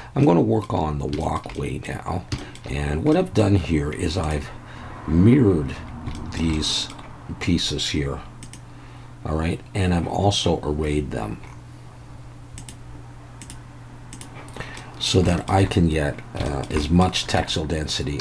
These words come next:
on that piece alone as possible. But I'm gonna keep that on. And I've got this piece, and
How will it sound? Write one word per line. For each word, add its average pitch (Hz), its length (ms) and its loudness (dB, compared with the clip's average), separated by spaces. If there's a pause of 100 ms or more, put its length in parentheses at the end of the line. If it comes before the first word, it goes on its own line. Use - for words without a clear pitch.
on 71 220 -4
that 80 260 -4
piece - 420 -2 (240)
alone 78 540 4 (180)
as 76 140 -6
possible. - 640 -4 (420)
But - 120 0
I'm 92 60 4
gonna - 140 4
keep 131 240 4
that 85 220 2
on. 82 440 2 (1200)
And 82 340 2
I've 85 180 -2
got 82 280 -2
this 90 300 2
piece, 127 440 6
and 73 420 -4